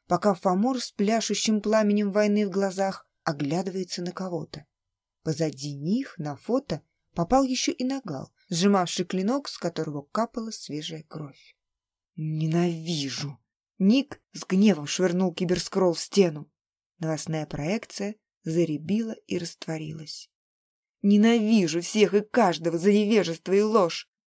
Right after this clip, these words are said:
Ник и сам не знал, откуда взялась эта нахлынувшая на него волна негодования.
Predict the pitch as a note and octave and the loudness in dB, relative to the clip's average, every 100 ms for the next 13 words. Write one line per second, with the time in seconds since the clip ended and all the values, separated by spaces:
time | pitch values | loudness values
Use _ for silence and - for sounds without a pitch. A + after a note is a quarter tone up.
0 | _ _ _ _ _ A3 A#3+ B3 - F#3 | _ _ _ _ _ -4 -2 -4 -4 -2
1 | D#3 D3 D3+ D#3+ D3 - - - C#4 G#3+ | -4 -4 -8 -6 -8 -8 -8 -6 -2 0
2 | D3+ E3 F3+ E3+ D#3+ - E3+ F3 F3 G#3 | 0 0 0 0 -4 -4 -2 -2 0 2
3 | G3 E3 - F3 E3+ F#3 F3+ E3+ F#3 F#3+ | 2 0 -2 -2 0 0 0 2 2 2
4 | F3+ E3 F3+ G3 G3 E3+ D3 D3 D3+ | -4 -2 -2 -2 -2 -4 -6 -12 -14